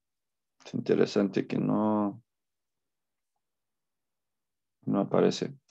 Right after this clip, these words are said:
Ahora, em, luego llegamos aquí a ni, ¿ok? Eso significa la conjugación nifal. Luego tenemos piel,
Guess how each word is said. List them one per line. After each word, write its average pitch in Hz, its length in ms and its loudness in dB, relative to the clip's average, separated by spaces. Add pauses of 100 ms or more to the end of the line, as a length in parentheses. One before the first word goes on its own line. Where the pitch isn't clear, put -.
(580)
Ahora, 165 420 10 (440)
em, 131 460 10 (920)
luego 170 320 12
llegamos 151 500 10
aquí 131 760 8
a 123 500 8 (680)
ni, 117 720 12 (200)
¿ok? 101 220 4
Eso 147 640 8 (260)
significa 113 840 8
la 110 180 8
conjugación 107 840 4 (140)
nifal. 190 680 8 (440)
Luego 107 180 6
tenemos 98 300 6
piel, 170 580 8